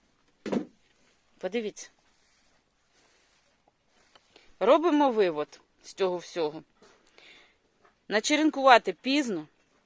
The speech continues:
все, що є, живе, і вони будуть. Те, що не зацвіло, ось,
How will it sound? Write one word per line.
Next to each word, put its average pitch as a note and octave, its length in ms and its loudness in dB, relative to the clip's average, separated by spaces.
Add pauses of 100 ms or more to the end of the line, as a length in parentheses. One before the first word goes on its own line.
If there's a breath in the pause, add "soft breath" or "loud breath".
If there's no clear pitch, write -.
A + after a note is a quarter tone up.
(560 soft breath)
все, C4+ 240 4
що - 180 -8
є, G#3+ 240 0
живе, F#3 380 0 (800)
і A#3 120 0
вони G#3+ 280 0
будуть. F3+ 460 -10 (920)
Те, - 140 4
що D4 160 -4
не C#4 140 -2
зацвіло, A#3+ 600 0 (1300)
ось, F#3 320 -6